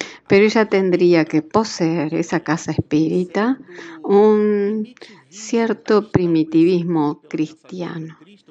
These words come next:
recibido por el mensajero del Cristo, nos dice Manuel Filomeno de Miranda, cuya vida fuera dedicada a la cultura y la expansión de la doctrina.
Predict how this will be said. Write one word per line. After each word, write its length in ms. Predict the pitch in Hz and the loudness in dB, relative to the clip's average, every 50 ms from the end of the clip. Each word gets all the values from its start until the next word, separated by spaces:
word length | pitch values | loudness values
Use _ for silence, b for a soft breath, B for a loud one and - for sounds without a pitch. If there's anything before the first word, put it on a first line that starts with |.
| B B B B B B _ | B B B B B B _
recibido 640 | 180 175 175 180 175 156 160 165 170 170 165 147 160 | 2 4 6 6 6 8 8 8 8 6 6 4 2
por 140 | 156 156 151 | 2 2 2
el 80 | 151 | 2
mensajero 560 | 151 147 147 156 - 156 156 - 170 160 151 | 2 2 0 0 -2 -6 -8 -6 -4 -4 -4
del 160 | 147 143 143 - | -4 -6 -8 -8
Cristo, 440 | - - 208 196 180 - - 160 | -6 -4 -4 -4 -4 -4 -6 -4
nos 160 | 147 151 156 165 | -2 -2 0 2
dice 500 | 160 156 - - 170 156 147 151 165 160 - - - 160 151 | 0 0 0 0 0 2 2 0 0 -4 -8 -14 -16 -8 -4
Manuel 360 | 165 156 156 151 160 165 160 | 0 0 2 2 2 2 0
Filomeno 420 | 156 165 160 160 156 160 160 165 | 0 -2 -2 -2 -2 -2 -2 -2
de 60 | 165 160 | 0 0
Miranda, 540 | 165 165 160 151 156 160 160 160 160 170 | 0 0 0 0 -2 -2 -4 -4 -6 -8
cuya 340 | 160 - 180 170 - 175 160 | -4 -2 -2 0 2 2 2
vida 300 | 170 170 170 175 160 156 | 4 4 4 4 4 2
fuera 300 | 156 - 180 170 165 160 156 | 0 0 0 0 2 2 2
dedicada 600 | 160 160 160 165 170 170 170 - 170 165 165 165 | 2 2 2 0 -2 -4 -6 -6 -4 -2 -2 -2
a 40 | 160 | -2
la 140 | 165 170 165 | -2 -4 -6
cultura 460 | 165 185 170 165 - - 175 175 170 | -8 -10 -12 -8 -6 -4 0 0 2
y 40 | 156 | 2
la 100 | 156 165 | 2 0
expansión 640 | 156 - - 170 175 180 180 180 - 175 165 165 | -2 -4 -4 -6 -4 -4 -6 -4 0 0 2 2
de 100 | 165 160 | 2 2
la 120 | 160 165 | 2 0
doctrina. 640 | 165 165 170 170 - - - 190 202 214 226 262 262 | 0 0 -2 -2 -4 -2 -2 0 0 0 0 -2 -4